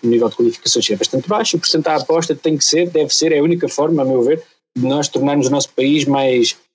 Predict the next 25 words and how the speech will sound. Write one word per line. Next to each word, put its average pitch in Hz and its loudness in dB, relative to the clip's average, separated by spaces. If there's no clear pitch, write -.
mais 131 0
competitivo, 151 0
é 131 2
mesmo 151 2
qualificarmos 147 0
as, 127 0
as 107 -4
nossas - 0
pessoas, 147 0
existir 135 -2
uma 123 0
grande 123 2
aposta 135 -2
na 117 2
formação 123 0
e 139 0
também 151 0
na 165 2
formação 147 0
em 147 0
áreas 143 0
da 147 0
saúde, 170 2
ainda 165 2
que 156 -2